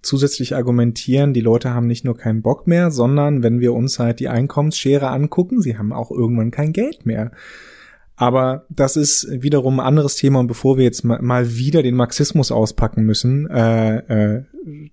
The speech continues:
schieben wir da ganz schnell den, den, den Riegel vor. Also worüber wir, äh, oder worüber du, Max, jetzt gesprochen hast, dein Argument war hauptsächlich, es wäre Inhouse-Streaming, also im, im eigenen quasi lokalen Netzwerk,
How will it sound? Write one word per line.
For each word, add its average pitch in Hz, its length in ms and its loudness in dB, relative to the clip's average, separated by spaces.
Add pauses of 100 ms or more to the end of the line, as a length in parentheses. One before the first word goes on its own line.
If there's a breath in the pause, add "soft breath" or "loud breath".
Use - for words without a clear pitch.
(280)
schieben 131 420 0
wir 120 120 4
da 113 160 2
ganz 113 320 0
schnell 117 500 2
den, 113 460 0
den, 113 500 0
den 117 160 2
Riegel 107 260 4
vor. - 320 -6 (340 loud breath)
Also 147 220 2
worüber 196 360 4
wir, 175 340 2
äh, 135 320 2
oder 127 280 0
worüber 135 300 2
du, 135 340 0
Max, 135 280 -2
jetzt 147 160 0
gesprochen 135 420 -4
hast, 143 260 -4
dein 127 200 0
Argument 135 400 0
war 131 140 0
hauptsächlich, 139 400 -2
es - 280 -4
wäre 135 120 4
Inhouse-Streaming, 117 1200 0
also 120 260 -2
im, 131 200 0
im 131 360 -4
eigenen 139 560 2
quasi 123 380 -2
lokalen 120 500 -2
Netzwerk, 170 640 -2